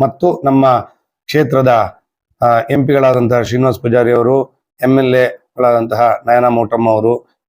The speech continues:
ಬಿ ಎಲ್ ಸಂತೋಷ್ ಅವರು, ಮ-, ಹಾಗೂ ಮತ್ತು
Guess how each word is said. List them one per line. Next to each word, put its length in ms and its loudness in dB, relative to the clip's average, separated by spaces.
ಬಿ 140 2
ಎಲ್ 160 0
ಸಂತೋಷ್ 480 -4
ಅವರು, 460 -2
ಮ-, 540 2
ಹಾಗೂ 480 0
ಮತ್ತು 680 -2